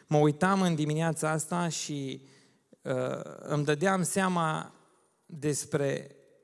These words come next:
lucrurile care, de fapt, sunt la îndemână și totuși cât de grele ni se par de multe ori. Și mă gândesc la, uh, situația prin care lumea întreagă trece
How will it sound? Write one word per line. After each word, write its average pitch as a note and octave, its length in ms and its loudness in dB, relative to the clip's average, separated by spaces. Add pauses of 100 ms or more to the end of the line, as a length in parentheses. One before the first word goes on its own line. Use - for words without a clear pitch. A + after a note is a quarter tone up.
(1300)
lucrurile F3 580 0
care, C#3+ 320 -2
de C#3 120 -2
fapt, F3 400 -2 (220)
sunt D3 440 -4
la C#3+ 160 2
îndemână D#3 880 0 (200)
și - 240 -10
totuși F3 420 -2
cât D3+ 160 -10
de C#3 160 0
grele D3+ 320 0
ni C#3+ 140 -4
se C3+ 160 -6
par C#3 240 -2
de C3 100 -4
multe C3+ 360 -2
ori. A#2 280 -2
Și B2 320 -8 (440)
mă D#3 160 4
gândesc D#3 600 0
la, C3+ 440 2 (400)
uh, A#2+ 840 -2 (460)
situația F3+ 640 0
prin D3 200 -2
care C3+ 480 0 (720)
lumea G3 420 6
întreagă D3+ 460 0
trece E3+ 720 0